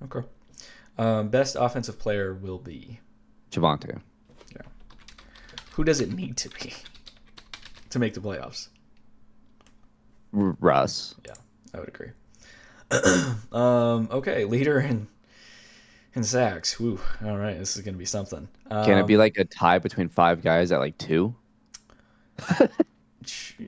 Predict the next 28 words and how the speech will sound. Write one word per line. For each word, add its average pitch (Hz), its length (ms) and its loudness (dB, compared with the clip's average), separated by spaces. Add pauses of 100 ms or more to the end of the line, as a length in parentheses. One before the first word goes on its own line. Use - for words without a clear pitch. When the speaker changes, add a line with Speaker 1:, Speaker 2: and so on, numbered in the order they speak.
(420)
Speaker 1:
sure, 123 640 -10
I 92 40 -12
s-, - 180 -12 (100)
I 98 60 -14
suppose. - 840 2 (160)
I - 100 -4
don't. 156 260 4 (100)
I 127 120 -4
think 101 300 -12
they'll 67 280 -14
have - 200 -16
more 80 180 -14
than - 180 -20
two. 69 360 -10
I, 107 200 -2 (460)
I 123 80 0
don't 127 360 4
know 101 240 0
if 92 180 -6
I 101 120 0
have 90 160 -8
confidence 92 480 -8
in 92 120 -10
Randy 98 240 -10
Gregory 104 400 -4
playing 107 320 -6
more 107 160 -6
than 104 280 -10